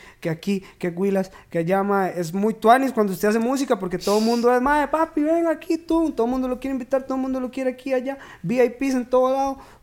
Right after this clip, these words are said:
todo lado, ¿me entiende? Y, pero son varas que, digamos, que si us-, que si usted se deja llevar por eso, usted no va a ser exitoso, ¿me entiende?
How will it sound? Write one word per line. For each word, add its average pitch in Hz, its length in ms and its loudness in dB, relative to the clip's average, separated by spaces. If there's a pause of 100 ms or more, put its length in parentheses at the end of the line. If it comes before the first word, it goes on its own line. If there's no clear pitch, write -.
(360)
todo 277 260 8
lado, 285 240 8
¿me 233 80 2
entiende? 247 460 -2 (800)
Y, 208 640 0 (680)
pero 196 280 6
son 185 180 0
varas 202 260 4
que, 208 120 0
digamos, 202 440 0
que 165 120 -8
si 151 100 -8
us-, 143 200 -12
que 160 180 -6
si 147 80 -8
usted 151 160 -8
se 160 100 -2
deja 190 220 2
llevar 185 300 -2
por 185 120 -2
eso, 196 220 0
usted 175 320 -10
no 170 240 -6
va 165 80 -6
a 165 40 -8
ser 170 140 -12
exitoso, 180 460 -12
¿me 156 80 -10
entiende? 165 380 -14